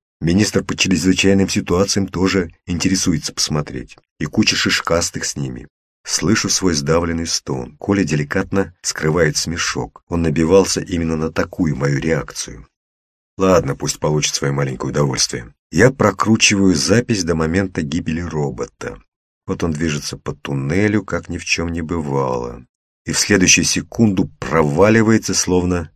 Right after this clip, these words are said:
в трясинное окно на болоте, почти со скоростью свободного падения.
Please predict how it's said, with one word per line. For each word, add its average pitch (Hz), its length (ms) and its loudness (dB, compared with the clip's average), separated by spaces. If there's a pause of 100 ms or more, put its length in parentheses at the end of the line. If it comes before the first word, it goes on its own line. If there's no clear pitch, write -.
(220)
в - 140 -18
трясинное 85 840 2
окно - 400 -4
на 95 120 2
болоте, 85 640 0
почти - 340 0
со 87 120 2
скоростью 92 480 2
свободного 82 600 0
падения. 69 880 -4